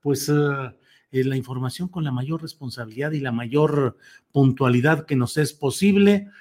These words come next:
pero pues, sin embargo, eh,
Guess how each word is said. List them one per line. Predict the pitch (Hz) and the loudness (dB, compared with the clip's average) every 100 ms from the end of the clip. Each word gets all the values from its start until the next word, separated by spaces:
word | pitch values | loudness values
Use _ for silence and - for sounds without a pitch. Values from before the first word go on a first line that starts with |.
| - _ | -20 _
pero | 156 160 147 - | 0 2 0 0
pues, | 113 - | -4 -4
sin | 123 | -4
embargo, | 120 117 135 127 123 101 _ _ _ - | -2 0 -2 0 -2 -4 _ _ _ -6
eh, | 120 117 117 113 113 | -2 0 2 2 2